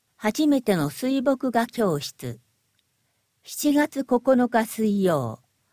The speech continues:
十六日水曜、二十三日水曜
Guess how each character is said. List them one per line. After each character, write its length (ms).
十 320
六 280
日 400
水 400
曜、 440
二 200
十 260
三 380
日 340
水 380
曜 400